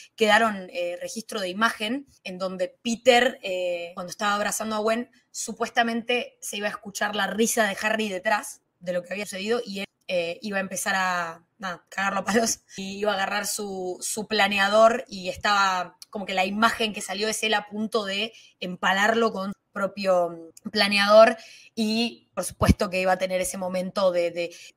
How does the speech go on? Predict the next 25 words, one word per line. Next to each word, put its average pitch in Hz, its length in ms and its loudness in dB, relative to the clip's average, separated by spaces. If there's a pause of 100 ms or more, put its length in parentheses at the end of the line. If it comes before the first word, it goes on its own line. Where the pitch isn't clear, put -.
(120)
ira, 233 340 6
furia 220 760 4
y, 190 160 -6
y 208 140 -8
venganza, 220 880 4
y 180 100 -16
eventualmente 190 600 -6
lo 196 140 -4
iba 196 160 -2
a - 20 -2
ver 208 160 0
moribundo 208 420 -2
en 214 100 0
el 214 120 -4
piso 247 420 2
y 220 120 0
se 196 260 -6
iba 196 160 2
a 202 40 4
rescatar 208 600 2
y 185 340 -8 (120)
lo 190 120 -6
iba 185 220 -2
a 175 60 0
llevar 175 420 -2